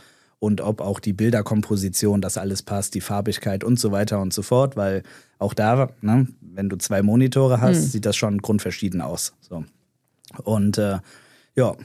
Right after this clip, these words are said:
Speaker 1: schicken das dann rein, bestellen den Andruck, äh, bestellen dann parallel meist auch direkt das Angebot und sagen, hier, das und das sind die Stückzahlen,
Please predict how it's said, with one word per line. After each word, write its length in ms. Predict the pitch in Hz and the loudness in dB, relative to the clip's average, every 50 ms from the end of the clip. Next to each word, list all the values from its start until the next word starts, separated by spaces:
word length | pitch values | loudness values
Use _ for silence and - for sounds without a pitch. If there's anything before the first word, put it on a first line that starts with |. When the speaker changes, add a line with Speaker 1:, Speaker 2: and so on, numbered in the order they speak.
| - | -20
Speaker 1:
schicken 320 | _ - - 131 120 127 117 | _ -4 -2 -2 2 2 2
das 140 | 113 110 - | 2 2 2
dann 120 | 113 107 | 0 2
rein, 420 | 104 117 127 147 170 196 208 196 - _ _ _ | 2 4 4 4 6 4 4 4 0 _ _ _
bestellen 360 | - 113 - - 113 107 104 104 | -6 -6 -2 0 0 2 2 2
den 120 | - 101 | 2 0
Andruck, 560 | 104 117 147 143 135 139 143 143 139 - - - | 2 2 2 2 4 4 4 4 2 -2 -6 -6
äh, 240 | - 104 104 104 98 | -4 -2 -2 -2 -2
bestellen 360 | 98 107 - - 107 101 101 | -2 -4 -4 -2 -2 0 0
dann 120 | 98 101 | 0 0
parallel 400 | 104 - 107 107 98 95 101 110 | 0 0 0 0 0 2 2 2
meist 280 | 110 101 98 101 - 95 | 2 2 2 0 -2 -4
auch 100 | 87 - | -6 -6
direkt 320 | - 104 85 92 101 - | -8 -6 -6 -6 -6 -6
das 140 | 95 - - | -6 -6 -4
Angebot 480 | - 101 123 127 117 117 120 120 120 120 | 0 2 2 4 4 4 2 2 2 2
und 100 | 107 101 | 0 -2
sagen, 220 | 104 92 92 92 | -2 -2 -2 -2
hier, 160 | 92 101 104 101 | -2 -2 -2 -2
das 160 | 95 90 - 107 | -2 -2 -2 -4
und 120 | 95 90 | -4 -4
das 100 | 95 - | -4 -6
sind 140 | - 92 80 | -6 -6 -6
die 60 | 82 | -6
Stückzahlen, 600 | - - 131 120 - - 123 110 107 110 110 107 | -4 -4 -4 -4 -2 0 0 2 4 2 2 0